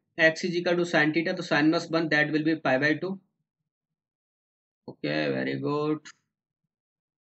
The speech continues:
अ, sir, one minus sin square theta, cos square theta हो जाएगा, ये sin to the power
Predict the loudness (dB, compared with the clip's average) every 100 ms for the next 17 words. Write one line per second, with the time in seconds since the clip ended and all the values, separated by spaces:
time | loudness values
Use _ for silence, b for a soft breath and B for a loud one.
0 | _ -6 -2 0 0 -2 -4 -2 0 0
1 | 2 0 0 0 0 0 -2 -2 -2 -8
2 | -12 _ -4 0 0 -2 -2 2 2 4
3 | 4 2 2 2 2 0 0 2 0 0
4 | -2 -4